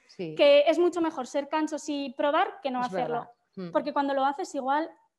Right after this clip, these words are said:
Speaker 2: lo has hecho en un momento en el que se necesita una persona.
Speaker 1: Estoy de acuerdo contigo, Palmira. <laughs> Pues, y entonces, te,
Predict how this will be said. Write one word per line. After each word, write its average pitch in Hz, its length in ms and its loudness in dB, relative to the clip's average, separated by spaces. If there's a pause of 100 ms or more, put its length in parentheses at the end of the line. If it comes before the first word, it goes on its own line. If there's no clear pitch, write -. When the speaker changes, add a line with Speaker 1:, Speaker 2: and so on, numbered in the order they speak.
(400)
Speaker 2:
lo 311 120 4
has 302 140 2
hecho 330 160 -6
en 320 80 2
un 302 80 2
momento 311 280 -2
en 320 60 0
el 262 100 -6
que 262 100 -8
se 254 100 -12
necesita 247 360 -12
una 254 160 -8
persona. - 500 -18
Speaker 1:
Estoy 208 360 -10
de 208 100 -4
acuerdo 185 380 -6
contigo, 180 400 -8
Palmira. 180 460 -8 (240)
<laughs> - 1040 -10
Pues, 190 340 -6 (500)
y 202 540 -8
entonces, 233 380 -4
te, 226 180 -4